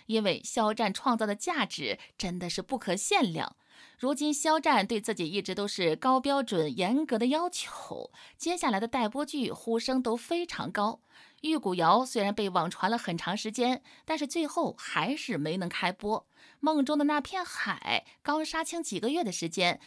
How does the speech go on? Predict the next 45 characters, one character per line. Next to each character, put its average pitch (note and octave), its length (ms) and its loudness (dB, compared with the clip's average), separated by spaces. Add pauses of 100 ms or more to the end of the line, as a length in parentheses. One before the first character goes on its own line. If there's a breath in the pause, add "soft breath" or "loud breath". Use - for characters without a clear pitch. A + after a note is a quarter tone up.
(120 loud breath)
估 A#3 180 0
计 A#3 200 -2
也 F3+ 60 2
要 A#3 140 4
等 G3 220 0
一 A3 100 -2
段 D#4+ 160 2
时 G3 200 -4
间 F#3+ 260 2
才 F#3 160 0
能 E3+ 100 -2
开 F3+ 240 -2
播。 F#3+ 320 0 (520 soft breath)
粉 A#3 200 4
丝 A#3 140 2
们 B3+ 120 8
都 B3 120 2
坚 C#4 240 6
信 C#4 340 2
好 B3 280 2
的 D4 80 0
作 F#4+ 240 0
品 - 480 -2
值 D4 260 -2
得 E4+ 140 4
等 C#4 180 -2 (100)
待， A3 220 -2 (320 loud breath)
而 C#4 160 4
且 B3+ 160 0
这 D#4 140 0
几 G3+ 140 -2
年 F3+ 280 2
对 C4 140 -2
于 B3+ 80 0
影 A3+ 220 0
视 - 140 -2
剧 - 160 -4
的 B3 100 2
要 C#4 220 0
求 F#3 300 -2
越 A3+ 160 2
来 F#3+ 140 2
越 A3 160 2
严 F#3+ 220 2
苛， - 680 -8